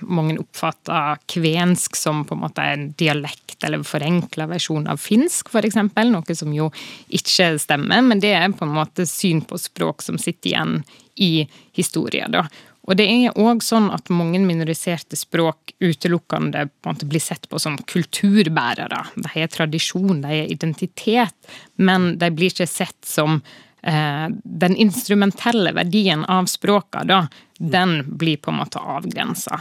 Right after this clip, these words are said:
sammenlignet med, eh, de mer, eh, altså med nasjonalspråka, da, som går utover hvilket, eh, domene i samfunnet det blir sett på som,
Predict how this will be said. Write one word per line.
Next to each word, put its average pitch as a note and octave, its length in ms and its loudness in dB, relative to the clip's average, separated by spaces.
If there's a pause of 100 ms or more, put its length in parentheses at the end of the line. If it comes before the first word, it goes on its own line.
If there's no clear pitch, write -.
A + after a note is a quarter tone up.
(100)
sammenlignet D#3+ 760 -2
med, - 280 -2 (300)
eh, E3+ 300 -2 (260)
de F3 160 0
mer, D3+ 460 -2
eh, D#3+ 220 -6
altså E3 160 -6
med D3+ 340 -2
nasjonalspråka, - 960 -4
da, G3 160 2 (320)
som G#3 540 4
går D#3+ 240 2
utover D#3+ 500 0
hvilket, - 520 -6 (380)
eh, D3 260 -2
domene D3+ 560 2
i D#3 40 2
samfunnet D3 640 -4
det C#3+ 120 -8
blir C#3 120 -6
sett - 280 -6
på - 160 -6 (280)
som, C#3+ 240 -4